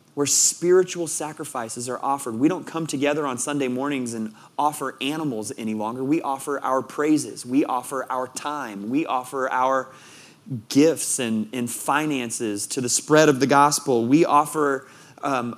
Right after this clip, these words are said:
ourselves in prayer to the Lord and in a willingness to go and to do what it is that he calls us to do and to be obedient. That is our spiritual sacrifice.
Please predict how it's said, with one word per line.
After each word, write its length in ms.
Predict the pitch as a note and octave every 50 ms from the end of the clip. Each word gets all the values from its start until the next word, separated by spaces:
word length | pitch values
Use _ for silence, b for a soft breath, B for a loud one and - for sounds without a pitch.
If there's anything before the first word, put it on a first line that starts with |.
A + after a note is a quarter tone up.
| -
ourselves 680 | - C#3 C#3+ C#3 - - - - D3+ D3+ D3+ C#3+ C3 C#3
in 320 | D3 - C#3+ C#3 C#3 B2+
prayer 640 | A#2 - - - - D#3+ D3+ D#3 E3 E3 D3+ C3+ B2 A#2+
to 160 | - - D3
the 80 | C3 C3
Lord 320 | C3 C3+ C#3 D3 D#3 D3+
and 120 | C#3+ C3 C3+
in 80 | C3+
a 60 | C3+
willingness 580 | C3+ B2+ C3 C#3+ D3+ D#3 D#3 D#3 D3 C3+ B2+ -
to 100 | - C#3
go 280 | B2 C#3 C#3 D3 D3 C#3+
and 120 | C3+ B2+
to 80 | - C3+
do 220 | B2 C3+ C#3+ C#3+
what 140 | D3 D3 C3+
it 60 | C3
is 140 | C#3+ C#3+ C3+
that 80 | C3+
he 60 | C3 B2
calls 260 | - C#3+ C#3 C#3 C3+
us 140 | C3+ - -
to 60 | B2+
do 180 | C#3+ D3 D3+
and 100 | D3+ C#3+
to 60 | C3 G#2+
be 120 | C#3 C#3
obedient. 600 | C3+ B2+ - C#3 D3 D#3 D#3+ D3+ C#3 B2 A2+ A2+
That 220 | - D3+ D#3+ E3 D3+
is 120 | D3+ D3
our 180 | D3 C#3 C3+ B2
spiritual 880 | - - - - - - - - D#3+ D#3+ D#3+ D#3+ D3+ - - A#2+ A#2
sacrifice. 920 | A#2+ - - - - F3 - C#3 A2+ G2+ G2 F#2+ G2+ - - - - -